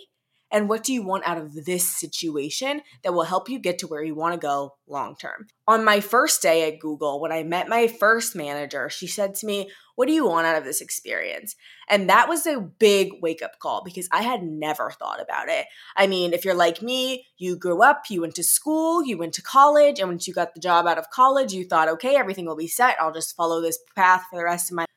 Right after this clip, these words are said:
you know, that's that." No. Um, <laughs> it's very important to recognize you have agency over your career,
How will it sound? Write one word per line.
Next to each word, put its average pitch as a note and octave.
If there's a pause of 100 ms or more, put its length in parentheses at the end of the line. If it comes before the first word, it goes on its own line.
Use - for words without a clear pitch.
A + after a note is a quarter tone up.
(140)
you G3+
know, F3+
that's E3+
that." C#3 (600)
No. F#3+ (400)
Um, A#3+
<laughs> - (220)
it's D4+
very A3
important F4+
to F4
recognize A#3+ (240)
you B3+
have C4
agency F3+
over F3
your D#3+
career, E3